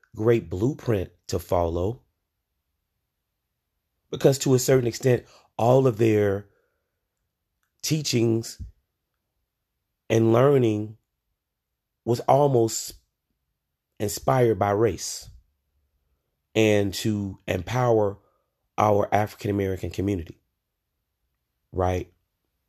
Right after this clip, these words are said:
But it's shocking to me that it's twenty twenty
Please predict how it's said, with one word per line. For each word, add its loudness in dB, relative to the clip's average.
But 0
it's -4
shocking 0
to -8
me -6
that 2
it's -4
twenty -8
twenty -6